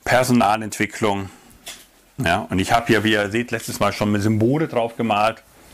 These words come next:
Teamentwicklung, Leadershipentwicklung,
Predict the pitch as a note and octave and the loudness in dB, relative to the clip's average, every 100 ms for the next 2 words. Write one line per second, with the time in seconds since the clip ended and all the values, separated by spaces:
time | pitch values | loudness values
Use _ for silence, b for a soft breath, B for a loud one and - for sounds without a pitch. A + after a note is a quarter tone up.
0 | B B B B - _ _ - - _ | B B B B -20 _ _ -20 -20 _
1 | - - A2+ B2 G#2 G#2+ G2+ A2 G#2 G#2 | -16 -2 2 2 2 -2 -2 0 0 -2
2 | G#2 - G#2 G#2+ - A2+ F#2 F#2+ - G2+ | -8 -4 -2 -2 -4 -8 -4 -4 -2 -4